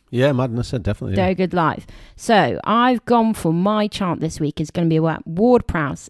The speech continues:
Speaker 2: in the style of Madness's song, which is Our House. So, Dad, I'm gonna imagine that I'm a foot-, we can imagine that this is a football crowd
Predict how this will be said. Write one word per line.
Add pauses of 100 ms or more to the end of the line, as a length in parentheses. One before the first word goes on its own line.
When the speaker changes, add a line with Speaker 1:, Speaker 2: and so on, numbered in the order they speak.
Speaker 2:
in
the
style
of
Madness's
song,
which
is
Our
House. (180)
So,
Dad,
I'm
gonna
imagine
that
I'm
a
foot-,
we
can
imagine
that
this
is
a
football
crowd